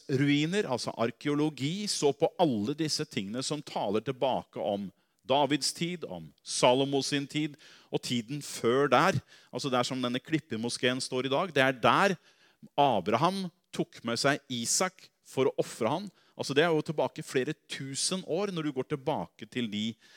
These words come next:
stedene. Dette legger da et fundament i deres opphav. Hvor er det vi kommer fra? Dette er vår identitet. Han tar de med til klagemuren og viser dette området som står igjen fra tempelet, og som er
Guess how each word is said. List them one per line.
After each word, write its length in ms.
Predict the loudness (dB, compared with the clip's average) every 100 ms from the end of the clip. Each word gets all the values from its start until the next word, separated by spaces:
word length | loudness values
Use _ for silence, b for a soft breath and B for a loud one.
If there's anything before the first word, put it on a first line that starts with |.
| B B -4
stedene. 480 | 4 4 2 -8 -12 _ B B B B 2
Dette 400 | 2 _ 2 4 4 0 -8 0
legger 400 | 2 2 2 2
da 80 | 2
et 100 | 2
fundament 1080 | -4 -4 -4 -2 -2 0 -2 -4 -10 -14 -4
i 60 | 0
deres 300 | 2 2 0 -4
opphav. 400 | -6 -6 -6 -6 -6 2
Hvor 180 | 2
er 160 | 4 0
det 140 | 2
vi 60 | -2
kommer 340 | -2 0 -2 0
fra? 220 | -2 -4 _ -6
Dette 280 | -6 -4
er 180 | -2 0
vår 140 | 0 -2
identitet. 720 | -6 -4 -4 -6 -8 -8 -10 _ B B B B
Han 140 | -4
tar 160 | 2 4
de 80 | 4
med 140 | 2
til 100 | 0
klagemuren 680 | -2 -2 0 -2 -4 -4 -6 -6
og 100 | -4
viser 520 | -2 -2 2 4 4 0 B B -4
dette 180 | -2 -2
området 460 | -2 0 -2 0 -2
som 160 | -2 -6
står 440 | -2 2 2 4
igjen 180 | 2 0
fra 380 | -2 -2 -2 -4 -6
tempelet, 540 | -4 -2 -4 -8 -6
og 80 | -4
som 160 | -2 0 2
er 240 | 2